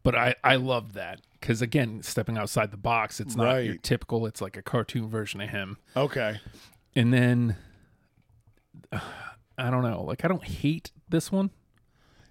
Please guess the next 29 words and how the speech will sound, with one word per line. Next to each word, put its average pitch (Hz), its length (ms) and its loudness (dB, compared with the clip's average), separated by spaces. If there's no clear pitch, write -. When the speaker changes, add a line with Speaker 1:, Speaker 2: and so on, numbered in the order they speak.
Speaker 2:
It's 147 220 4
Speaker 1:
But, - 20 -4
Speaker 2:
not 156 240 0
terrible. 76 340 -8
Speaker 1:
but - 140 4
you're 131 100 4
getting 139 300 6
into 127 140 4
that 120 220 2
territory 117 520 2
of 107 320 -4
person's 113 500 -2
face. 107 340 0
Speaker 2:
Yeah. 151 440 6
Speaker 1:
Th-, 131 160 4
same 135 260 4
with 123 140 0
this. - 340 0
That's, - 320 -8
you 117 80 -2
know, 101 100 0
Speaker 2:
Oh, 78 380 -4
Speaker 1:
person's 131 360 0
Speaker 2:
God. - 80 -4
Speaker 1:
face. - 380 -2
Speaker 2:
Right. 104 340 0
Speaker 1:
Don't 127 200 0
give 135 140 2
me 127 100 2